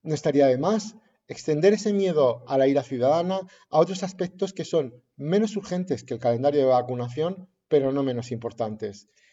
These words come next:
Y quizás hemos encontrado en esta vacuna el remedio a tanta desidia de la política de la que nos venimos quejando. Que sea cierto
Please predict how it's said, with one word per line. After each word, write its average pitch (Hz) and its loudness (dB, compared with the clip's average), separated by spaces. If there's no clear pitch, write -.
Y 135 -16
quizás 175 2
hemos 175 -4
encontrado 143 0
en 127 -8
esta 139 -2
vacuna 143 0
el 151 0
remedio 175 2
a 131 -4
tanta 196 4
desidia 160 0
de 139 4
la 123 2
política 139 -2
de 160 2
la 135 2
que 120 -6
nos 120 -8
venimos 123 -4
quejando. 117 -8
Que 127 -4
sea 147 2
cierto 175 0